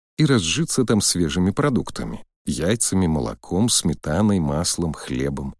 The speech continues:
зеленью. В Москве половину из вышеперечисленного продавали только по карточкам, остальное — в коммерческих магазинах или на рынках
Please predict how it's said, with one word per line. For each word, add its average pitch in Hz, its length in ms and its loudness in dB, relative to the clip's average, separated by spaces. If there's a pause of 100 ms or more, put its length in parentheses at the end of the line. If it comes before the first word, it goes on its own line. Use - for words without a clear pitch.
(120)
зеленью. - 720 0 (320)
В 87 180 -2
Москве 107 580 2 (260)
половину 123 680 4
из 87 160 0
вышеперечисленного 85 1160 -2 (300)
продавали 104 500 4
только - 340 -2
по 107 120 0
карточкам, - 720 -4 (240)
остальное — 95 720 2 (100)
в - 80 -12
коммерческих - 720 -2
магазинах 104 640 0 (220)
или 160 160 6
на 139 180 4
рынках - 500 -2